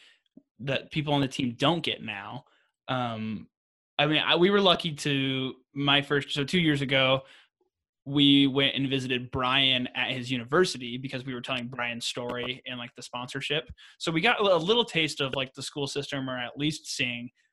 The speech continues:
one of the sponsored students at school. And, oh, and, uh, and Monica as well. Maybe she was going to that university as well. Um, but anyway, we got that taste, but now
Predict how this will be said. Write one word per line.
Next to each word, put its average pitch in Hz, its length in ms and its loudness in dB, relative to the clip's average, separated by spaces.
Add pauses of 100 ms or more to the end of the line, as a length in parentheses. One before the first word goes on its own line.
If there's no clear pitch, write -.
one 143 200 2
of 131 60 -2
the 127 60 -6
sponsored 127 400 -6
students 123 440 -4
at 131 160 -4
school. 139 200 0
And, 208 160 6
oh, 214 100 8
and, 160 300 4
uh, 151 280 4
and 151 220 -2
Monica 180 400 -2
as 135 180 -6
well. 147 320 2
Maybe 131 220 -2
she 143 200 -2
was 143 120 -2
going 143 220 -2
to 143 80 -4
that 143 140 0
university 139 440 -4
as 139 100 -6
well. 139 440 -2 (520)
Um, 117 580 2 (520)
but 143 420 6 (360)
anyway, 147 220 4
we 143 100 0
got 170 160 2
that - 160 2
taste, 170 260 2
but 139 80 -2
now 170 420 6